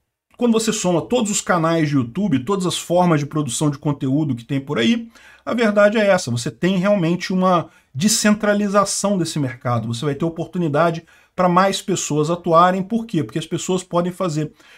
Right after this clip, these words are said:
filmes atendendo a cada nicho, a cada visão da, da população, né? É, eu, a gente pode estar muito perto mesmo de uma era em que os grandes blockbusters, né,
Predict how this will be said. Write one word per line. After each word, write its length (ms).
filmes 380
atendendo 760
a 80
cada 320
nicho, 580
a 60
cada 500
visão 560
da, 220
da 100
população, 760
né? 180
É, 260
eu, 220
a 80
gente 160
pode 220
estar 100
muito 240
perto 380
mesmo 320
de 80
uma 180
era 240
em 60
que 100
os 140
grandes 480
blockbusters, 920
né, 200